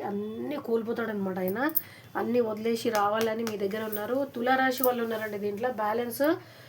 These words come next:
మీతోని మళ్ళీ ఏదైతే రిలేషన్‌షిప్ ఉందో వచ్చేసి మాట్లాడి కరెక్ట్గా బ్యాలెన్స్ చేసుకోవాలని, హండ్రెడ్ పర్సెంట్ మీ దగ్గర పర్ఫెక్ట్ చేసుకోవాలని చాలా ఇంట్యూషన్తో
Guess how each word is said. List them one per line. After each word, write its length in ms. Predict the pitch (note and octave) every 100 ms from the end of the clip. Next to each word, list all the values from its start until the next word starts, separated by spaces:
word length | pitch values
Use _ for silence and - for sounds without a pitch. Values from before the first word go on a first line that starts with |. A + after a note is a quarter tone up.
| - -
మీతోని 440 | A#3 C4 C4+ C4 C#4
మళ్ళీ 400 | A#3 A#3+ B3+ D4 D4+ - - - -
ఏదైతే 320 | A3 A#3 C4 C4
రిలేషన్‌షిప్ 680 | A#3 A#3 B3 C4 B3 B3 -
ఉందో 260 | A3+ A3+ C4+ F#4 D#4+ D4
వచ్చేసి 460 | G#3+ F#3+ B3 A#3 B3
మాట్లాడి 500 | G#3 G3+ G3+ A3 B3+ -
కరెక్ట్గా 420 | A3+ A3+ - A#3
బ్యాలెన్స్ 440 | F#3+ G#3 A3 A3 G#3
చేసుకోవాలని, 600 | G#3+ G#3 - G#3+ G#3 A3+ A#3+
హండ్రెడ్ 360 | G#3 G#3 G#3+
పర్సెంట్ 380 | G#3 G#3 A3 G#3+ A3
మీ 100 | G#3
దగ్గర 260 | G3 G3 B3+ F#4 - - - -
పర్ఫెక్ట్ 360 | A3 G3 A#3 G#3
చేసుకోవాలని 500 | G#3+ - A3 G#3+ G#3+ -
చాలా 300 | - - A#3
ఇంట్యూషన్తో 600 | A3+ A3 A3+ A#3+ A3